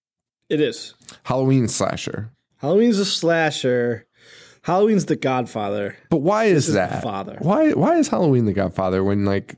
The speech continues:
Speaker 2: there was a bunch of other stuff? Like,
Speaker 1: Like what?
Speaker 2: Texas Chainsaw? Is that not a slasher?
Speaker 1: I mean, slash is usually a knife.
Speaker 2: Like, some people put Peeping, Peeping Tom, which I would not put, and Psycho.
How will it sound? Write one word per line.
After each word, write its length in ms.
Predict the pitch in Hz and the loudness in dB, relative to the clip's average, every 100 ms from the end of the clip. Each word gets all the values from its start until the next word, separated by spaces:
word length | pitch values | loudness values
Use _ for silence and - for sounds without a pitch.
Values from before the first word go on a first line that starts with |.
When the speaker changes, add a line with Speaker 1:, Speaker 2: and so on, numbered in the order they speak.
| _ | _
Speaker 2:
there 100 | - | 0
was 120 | 127 147 | 0 2
a 40 | |
bunch 300 | 117 113 110 | 0 0 0
of 60 | 90 | 0
other 180 | 92 92 | 0 -2
stuff? 360 | - - - | -2 -2 -2
Like, 360 | 123 117 - - | -2 -2 -4 -14
Speaker 1:
Like 120 | 123 | -8
what? 260 | 123 110 - - | -6 -8 -12 -6
Speaker 2:
Texas 340 | 135 131 147 - | -6 -2 -2 -2
Chainsaw? 640 | 110 113 131 143 147 147 - _ - - | -2 -2 0 0 0 -4 -10 _ -20 -6
Is 80 | |
that 120 | 107 110 | -4 0
not 140 | 120 | 0
a 40 | |
slasher? 560 | 131 127 131 135 135 139 _ _ _ _ _ _ _ _ _ _ _ _ _ _ _ _ _ _ _ _ - | 0 0 -2 -2 -4 -6 _ _ _ _ _ _ _ _ _ _ _ _ _ _ _ _ _ _ _ _ -20
Speaker 1:
I 40 | |
mean, 200 | 139 139 | -12 -10
slash 320 | 120 143 131 127 | -6 -4 -4 -4
is 60 | |
usually 300 | 131 135 113 | -2 -2 -4
a 40 | 104 | -4
knife. 420 | 127 123 101 - | -4 -4 -4 -4
Speaker 2:
Like, 220 | 156 151 | -2 0
some 220 | - 214 | 0 0
people 300 | 208 220 196 | 0 0 0
put 400 | 147 160 151 - _ _ _ _ - | 0 0 0 -2 _ _ _ _ -6
Peeping, 460 | - 147 139 135 - | -2 0 0 0 -2
Peeping 360 | 127 113 117 | -2 0 0
Tom, 260 | 104 98 98 | -2 -4 -4
which 120 | 92 | -2
I 80 | 95 | 0
would 120 | 90 | 0
not 260 | 87 - - | -2 -4 -4
put, 300 | 90 95 - 147 - _ _ _ _ - | -4 -4 -10 -20 -20 _ _ _ _ -6
and 100 | 113 | -2
Psycho. 760 | - - 120 104 87 85 95 | -2 -2 -2 -2 -2 -2 -4